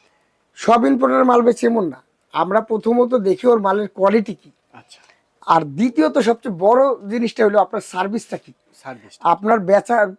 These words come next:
Speaker 1: পরে আপনার একটা মাল সমস্যা হইতেই পারে,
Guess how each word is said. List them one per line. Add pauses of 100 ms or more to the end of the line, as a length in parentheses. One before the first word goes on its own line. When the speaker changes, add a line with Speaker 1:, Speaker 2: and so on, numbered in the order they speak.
(160)
Speaker 1:
পরে (520)
আপনার
একটা
মাল
সমস্যা
হইতেই
পারে,